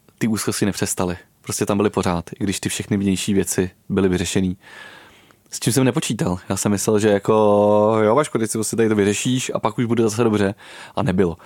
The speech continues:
Tak v tu chvíli jsem věděl, že, eh, že na to jako sám úplně nestačím a že je potřeba prostě vyhledat,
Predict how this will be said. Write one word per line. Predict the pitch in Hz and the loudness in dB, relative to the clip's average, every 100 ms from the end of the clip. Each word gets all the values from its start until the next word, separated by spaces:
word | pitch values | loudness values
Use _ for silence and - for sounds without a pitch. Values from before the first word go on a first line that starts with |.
| - | -8
Tak | 107 - | -6 -4
v | |
tu | 110 | -4
chvíli | 120 107 | 0 0
jsem | 113 107 | 2 2
věděl, | 101 98 98 | 2 2 2
že, | 98 | 2
eh, | 95 95 - - - - - - - - | 2 0 -4 -4 0 -2 -2 -8 -8 -4
že | 113 | -2
na | 104 | 0
to | 98 | -2
jako | 95 | -2
sám | - 95 98 | -2 -2 -2
úplně | 101 98 | -2 -2
nestačím | - 95 - 95 - - - - - | -2 -4 -2 -4 -6 -14 -20 -18 -8
a | - | -2
že | 98 | 0
je | 95 | 0
potřeba | 101 - 90 85 | 0 -2 -2 -2
prostě | 95 - | -4 -2
vyhledat, | 90 87 90 87 | -2 -2 -2 -4